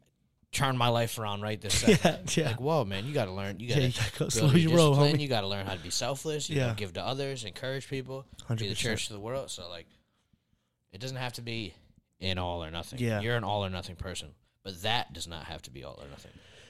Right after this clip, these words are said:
Speaker 2: Yeah, it's weird, bro. It's weird. This has been a weird, weird year. I think the best thing that could happen this year was doing a show. I think that's the best thing that, like,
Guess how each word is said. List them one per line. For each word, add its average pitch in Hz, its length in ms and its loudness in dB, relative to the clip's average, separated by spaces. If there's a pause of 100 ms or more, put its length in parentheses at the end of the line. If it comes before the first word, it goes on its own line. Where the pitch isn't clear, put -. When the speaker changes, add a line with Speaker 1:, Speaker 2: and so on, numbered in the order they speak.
Speaker 2:
Yeah, 139 220 0
it's 123 140 -4
weird, 117 300 0
bro. 104 300 -2 (520)
It's 123 160 -6
weird. 123 300 2
This 147 160 0
has 165 140 -2
been 160 140 4
a 120 60 2
weird, 127 560 2 (280)
weird 120 520 -2
year. 113 440 -2 (300)
I 151 100 6
think 175 180 2
the 120 140 2
best 147 360 2
thing 180 220 2
that 165 140 0
could 160 120 2
happen 160 280 2
this 185 180 0
year 196 160 2
was 131 400 0 (220)
doing 127 260 0
a 113 40 -2
show. 92 340 -2 (640)
I 135 100 -2
think 135 160 0
that's 120 200 -2
the 120 80 -6
best 120 260 0
thing 113 200 -2
that, 113 200 -4
like, 107 280 -4